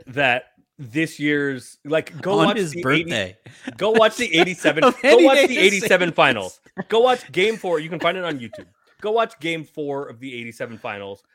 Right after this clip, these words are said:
Speaker 2: Yeah.
Speaker 1: Lakers, Celtics, the two teams of the decade with, I don't know,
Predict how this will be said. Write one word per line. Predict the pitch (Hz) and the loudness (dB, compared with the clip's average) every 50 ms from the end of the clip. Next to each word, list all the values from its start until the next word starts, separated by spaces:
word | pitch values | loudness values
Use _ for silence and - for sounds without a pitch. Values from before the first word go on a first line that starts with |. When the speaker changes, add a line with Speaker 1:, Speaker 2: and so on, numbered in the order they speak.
| _ | _
Speaker 2:
Yeah. | - 117 110 | -4 -2 -2
Speaker 1:
Lakers, | 160 170 - 175 165 - - | -2 -2 -4 -8 -12 -12 -8
Celtics, | 135 127 123 - 131 117 - - | -10 -10 -8 -8 -12 -12 -14 -18
the | 117 | -20
two | 110 - - 175 | -18 -14 -14 -14
teams | 165 - - 160 156 139 156 | -14 -12 -12 -12 -8 -8 -8
of | 147 | -8
the | 139 135 | -8 -12
decade | 120 110 117 104 101 - 113 107 107 113 117 _ _ _ _ _ _ _ _ - | -10 -8 -8 -8 -8 -8 -10 -12 -12 -12 -16 _ _ _ _ _ _ _ _ -8
with, | 131 143 139 127 - _ _ _ | -6 -6 -6 -6 -10 _ _ _
I | 151 170 | -6 -6
don't | 165 139 123 117 | -4 -6 -8 -8
know, | 110 110 110 107 | -8 -10 -10 -10